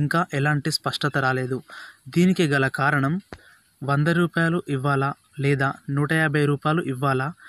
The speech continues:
ఒకవేళ ఇస్తే ఎలా ఇవ్వాలి, రైతులకు ఎలా దక్కాలో అనే విషయంపై చర్చ కొనసాగుతుంది. ధాన్యంలో పదిహేడు శాతానికి మించి తేమ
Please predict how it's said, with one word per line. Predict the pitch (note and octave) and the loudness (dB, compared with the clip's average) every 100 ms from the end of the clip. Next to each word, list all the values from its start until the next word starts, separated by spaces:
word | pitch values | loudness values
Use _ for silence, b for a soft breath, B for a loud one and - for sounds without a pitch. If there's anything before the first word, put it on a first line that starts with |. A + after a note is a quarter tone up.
| B B B | B B B
ఒకవేళ | - E3+ F3+ F3+ F#3 D3+ | -2 2 4 4 2 -2
ఇస్తే | D3 - F3 - - D#3+ | -2 0 -2 0 -4 0
ఎలా | D3 F3 - C3+ | 0 0 0 -2
ఇవ్వాలి, | C3+ C3+ B2+ - _ D#3 C#3 | 0 0 0 -6 _ -4 0
రైతులకు | D3+ E3+ E3+ F#3 F3 C#3+ | 2 2 0 0 -2 0
ఎలా | D#3 C3+ | 0 0
దక్కాలో | C3 - D3 C#3 F3 _ _ _ | -2 0 0 0 -4 _ _ _
అనే | - D3 C#3 | -4 0 2
విషయంపై | C#3+ E3 D3+ C3 D#3+ G#3+ - B B B - | 0 2 0 0 -2 -4 -8 B B B -4
చర్చ | C#3+ F#3 E3+ | -2 -2 0
కొనసాగుతుంది. | D3 C#3 C3 A#2+ B2+ B2 A#2 _ _ _ _ _ - - C3 | 0 0 -2 -4 -4 -4 -6 _ _ _ _ _ -18 -4 0
ధాన్యంలో | C#3+ E3 E3 C3+ C#3+ F#3+ B B B - | 2 4 2 2 -2 -4 B B B -2
పదిహేడు | C#3 D#3 F3+ F3 D#3 | 2 2 2 2 0
శాతానికి | C#3+ D3 D#3 E3+ E3 C#3+ C#3 | 0 0 2 0 0 0 0
మించి | D3+ - D#3 - | 0 0 -4 0
తేమ | D3 D#3 | 2 4